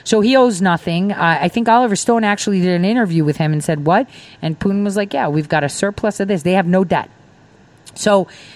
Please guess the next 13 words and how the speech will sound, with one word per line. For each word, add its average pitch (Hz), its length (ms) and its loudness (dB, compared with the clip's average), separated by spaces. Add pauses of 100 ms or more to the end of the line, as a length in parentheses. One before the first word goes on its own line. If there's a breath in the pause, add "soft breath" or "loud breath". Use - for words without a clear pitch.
they're 240 280 4
the 254 160 -2
only 226 300 0
problem. 185 500 -4
They're 147 100 2
massive, 208 760 2 (320 loud breath)
and 170 160 -2
they 202 120 0
stand 254 480 -2
between 208 380 -2
them 214 440 2
and 196 220 -4
China. 180 420 -2